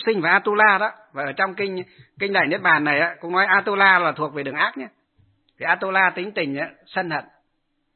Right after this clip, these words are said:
nóng nảy. Cho nên Atula vẫn được xếp vào á, con đường gọi là ác hơn con người chúng ta. Atula là được ác hơn người chúng ta. Thế cho nên chúng ta mới thấy thì thiện mới đọc từ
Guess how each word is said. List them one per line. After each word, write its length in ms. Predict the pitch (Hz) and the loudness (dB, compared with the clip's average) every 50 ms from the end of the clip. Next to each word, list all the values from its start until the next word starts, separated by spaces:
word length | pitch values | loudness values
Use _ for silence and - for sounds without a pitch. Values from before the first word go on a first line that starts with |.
| _ _ _ | _ _ _
nóng 220 | 131 151 196 220 | -4 -4 -2 -2
nảy. 180 | 190 147 101 - - _ _ _ _ _ _ _ _ _ _ _ _ _ _ _ _ _ _ _ _ _ _ _ _ _ _ _ _ _ _ | -2 -4 -4 -6 -12 _ _ _ _ _ _ _ _ _ _ _ _ _ _ _ _ _ _ _ _ _ _ _ _ _ _ _ _ _ _
Cho 100 | - 175 | -8 -4
nên 160 | 175 185 180 | -2 -2 -2
Atula 560 | 185 180 175 185 180 196 190 185 190 185 175 170 | 0 0 0 0 0 -2 -4 0 0 2 2 2
vẫn 200 | 170 180 208 220 | 0 -2 -4 -4
được 100 | 180 - - | -6 -6 -4
xếp 100 | 202 240 226 | -6 -6 -2
vào 240 | 190 170 143 135 139 | -2 0 2 2 2
á, 140 | 147 156 156 - | 0 0 -2 -6
con 140 | 180 180 180 | -8 -8 -4
đường 200 | 170 156 139 135 | -4 -4 -4 -4
gọi 180 | 135 135 131 135 | -4 -6 -6 -6
là 360 | 131 127 131 120 113 110 - - _ _ _ _ _ _ _ _ _ _ _ _ _ _ _ _ - _ | -6 -6 -6 -6 -6 -10 -12 -16 _ _ _ _ _ _ _ _ _ _ _ _ _ _ _ _ -18 _
ác 200 | - 190 233 - | -2 -2 -2 -2
hơn 140 | - 202 175 | -4 -6 -4
con 180 | 160 185 170 165 | -4 -4 -2 -2
người 160 | 160 139 117 - | -4 -4 -6 -8
chúng 120 | - 160 | -12 -14
ta. 160 | 160 156 143 - _ _ _ _ _ _ _ _ _ _ _ _ _ _ _ _ _ _ _ _ _ _ _ _ _ - 131 131 170 _ _ _ _ _ _ | -12 -12 -14 -14 _ _ _ _ _ _ _ _ _ _ _ _ _ _ _ _ _ _ _ _ _ _ _ _ _ -20 -20 -20 -20 _ _ _ _ _ _
Atula 460 | 165 180 190 202 202 202 208 196 175 | -6 -4 -2 -2 2 2 4 4 2
là 80 | 160 | 0
được 220 | 147 143 135 120 120 - _ _ _ _ _ | -2 -4 -6 -6 -8 -14 _ _ _ _ _
ác 160 | - 247 285 - | 4 4 4 4
hơn 140 | 220 220 196 | 2 0 2
người 180 | 180 170 139 - | 4 4 2 2
chúng 140 | 160 170 175 | -2 -6 -6
ta. 80 | 190 170 160 - _ _ _ _ _ _ _ _ _ _ _ _ _ | -6 -8 -8 -10 _ _ _ _ _ _ _ _ _ _ _ _ _
Thế 140 | - 180 190 | -8 -4 -2
cho 100 | 214 196 | -2 0
nên 160 | 202 202 196 | 0 0 -2
chúng 100 | 180 190 | -2 -2
ta 120 | 190 202 190 | -2 0 0
mới 120 | 180 185 | 0 -2
thấy 200 | 180 175 180 214 208 | -2 0 0 0 0
thì 180 | 170 143 139 - | -2 -4 -4 -2
thiện 380 | 180 190 175 165 156 156 160 | 0 0 0 0 -4 -4 -2
mới 100 | 175 202 | 2 2
đọc 120 | 208 185 - | 4 4 2
từ 80 | - 156 | 0 -4